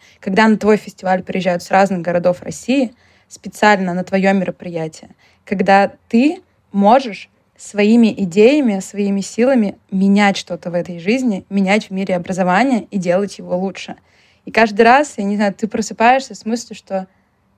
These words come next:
я делаю классное дело, потому что я улучшаю жизнь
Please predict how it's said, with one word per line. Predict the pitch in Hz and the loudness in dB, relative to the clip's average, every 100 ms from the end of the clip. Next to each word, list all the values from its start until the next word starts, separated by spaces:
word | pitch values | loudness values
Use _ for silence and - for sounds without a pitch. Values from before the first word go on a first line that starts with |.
| _ | _
я | - 202 | -2 2
делаю | 175 359 294 185 _ _ _ _ _ - | 4 4 2 -4 _ _ _ _ _ -2
классное | 226 226 269 247 208 | 2 4 2 0 -2
дело, | 185 208 302 302 214 _ | 2 2 4 2 -2 _
потому | - 208 208 | -8 -2 -2
что | 220 - 202 196 _ _ _ _ | -2 -4 -6 -6 _ _ _ _
я | 202 233 | 0 4
улучшаю | 254 233 226 - 240 220 185 | 4 2 0 4 4 4 0
жизнь | 175 262 330 | 2 2 0